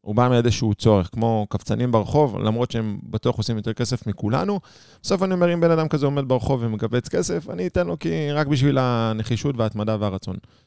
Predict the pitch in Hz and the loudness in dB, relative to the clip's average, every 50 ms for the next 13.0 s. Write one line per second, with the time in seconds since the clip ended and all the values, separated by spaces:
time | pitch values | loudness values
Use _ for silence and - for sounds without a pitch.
0 | _ _ _ _ _ _ _ _ - 107 113 107 101 95 - _ _ _ _ _ | _ _ _ _ _ _ _ _ 0 0 0 0 0 -4 -10 _ _ _ _ _
1 | _ _ _ _ _ _ _ _ _ _ _ _ _ - 107 110 113 165 180 190 | _ _ _ _ _ _ _ _ _ _ _ _ _ -6 -2 0 4 4 4 4
2 | 175 - 156 139 120 107 127 127 143 156 - 160 143 127 117 - - 107 107 120 | 4 4 4 4 4 2 2 0 0 0 0 0 0 0 0 -2 -2 -4 -2 0
3 | 135 135 123 113 107 - - 104 101 101 98 95 92 95 98 101 - - 104 107 | 0 0 0 -2 -2 -2 -2 -2 0 0 0 -2 -4 -4 -6 -6 -6 -4 -4 -2
4 | 107 127 147 170 175 151 - - - _ - _ _ _ - _ _ - _ - | -2 -2 -2 -2 -2 -4 -6 -8 -12 _ -20 _ _ _ -20 _ _ -20 _ -6
5 | - 156 202 220 214 190 160 131 131 135 139 - - 139 143 151 151 143 143 - | 0 2 2 4 4 2 2 0 -2 -6 -8 -6 -4 -4 -2 -2 -2 -2 -4 -4
6 | - - 185 - - 135 127 131 135 127 - 139 139 127 120 123 127 139 160 165 | -4 -6 -6 -4 -4 -4 -4 -4 -4 -4 -4 -4 -2 0 0 0 0 -2 -4 -4
7 | 156 156 156 - - - - - - 123 143 - 160 165 160 160 156 147 143 147 | -4 -6 -6 -8 -10 -14 -14 -8 -4 0 2 4 6 6 6 6 6 6 6 6
8 | 147 147 135 135 139 139 143 143 131 - _ - _ _ _ _ _ _ _ _ | 6 4 4 4 2 2 0 0 -2 -6 _ -20 _ _ _ _ _ _ _ _
9 | _ _ _ - 131 123 139 156 160 147 135 123 117 104 - 120 135 147 135 147 | _ _ _ 0 4 8 10 10 10 10 8 8 6 6 8 8 8 8 6 4
10 | 135 - - 135 117 117 - - 139 165 165 156 143 127 - 170 165 160 139 143 | 2 4 2 2 2 2 0 2 2 2 2 2 0 0 0 0 0 2 4 4
11 | 147 165 185 185 - - 156 131 123 117 - 117 113 107 110 117 147 185 175 - | 6 6 4 6 6 8 10 10 10 10 8 6 6 6 4 4 4 2 0 -2
12 | - - - - _ _ _ _ - 143 - 165 156 156 156 - 156 156 185 180 | -4 -6 -10 -16 _ _ _ _ -4 2 6 6 8 8 6 6 4 4 4 2